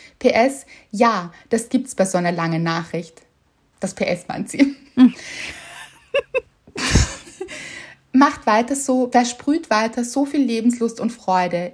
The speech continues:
Speaker 1: Ihr macht das sehr, sehr gut. Danke für euch. Wir lieben's. Mit drei Retro-Herzen. Hatten wir schon
Speaker 2: Oh.
Speaker 1: lange nicht mehr.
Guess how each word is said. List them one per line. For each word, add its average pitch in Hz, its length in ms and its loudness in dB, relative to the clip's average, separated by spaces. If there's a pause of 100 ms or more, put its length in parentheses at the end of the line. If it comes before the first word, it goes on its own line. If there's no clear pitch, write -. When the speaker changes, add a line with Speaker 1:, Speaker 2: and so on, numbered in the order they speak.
Speaker 1:
Ihr 220 100 0
macht 214 280 0
das - 260 -6
sehr, 233 240 4
sehr 202 160 -2
gut. 170 380 -10 (400)
Danke 277 320 4
für - 180 -4
euch. 214 380 0 (160)
Wir 254 200 6
lieben's. 190 600 0 (260)
Mit 277 300 4
drei 233 260 4
Retro-Herzen. 185 1200 0
Hatten 202 240 2
wir 226 80 6
schon 185 260 6
Speaker 2:
Oh. 226 40 0
Speaker 1:
lange 220 300 4
nicht 170 260 -8
mehr. 185 380 0